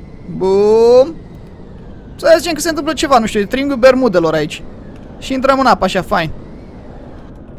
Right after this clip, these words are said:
Bum! Mamă, frate, e o clădire în care am intrat, vă, vă dați seama? Nu, nici nu se mai vede, nici nu se mai vede avionul. A fost înghițit. Aoleu, ieși din el!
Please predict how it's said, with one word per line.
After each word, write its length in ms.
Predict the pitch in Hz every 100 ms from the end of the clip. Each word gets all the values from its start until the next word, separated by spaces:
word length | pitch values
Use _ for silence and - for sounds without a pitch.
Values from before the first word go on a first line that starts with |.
| -
Bum! 1200 | 339 339 339 330 330 320 320 311 302 294 285 202 - - -
Mamă, 360 | 190 247 285 233
frate, 340 | - 285 277
e 40 | 247
o 40 |
clădire 440 | - 208 190 285
în 60 | 220
care 200 | 165 220
am 120 | 214
intrat, 300 | 196 202 202
vă, 140 | 175 196
vă 60 | 190
dați 220 | 180 208
seama? 280 | 240 220 294 - _ _ _ _ _ _ _ _
Nu, 120 | 247 240
nici 160 | 262 254
nu 60 |
se 80 | 247
mai 140 | 254
vede, 340 | 240 240 180 180
nici 160 | 226 233
nu 60 |
se 80 | 254
mai 120 | 247
vede 140 | 220 233
avionul. 400 | 214 214 202 180 - _ - _ _
A 80 | 190
fost 220 | 254 -
înghițit. 480 | 226 214 214 220 - - - - _ _ _ _ _ _ _ 247 _ _
Aoleu, 960 | - 262 262 262 254 262 269 262 262 254
ieși 320 | 247 262 269
din 160 | 247 254
el! 360 | 262 254 247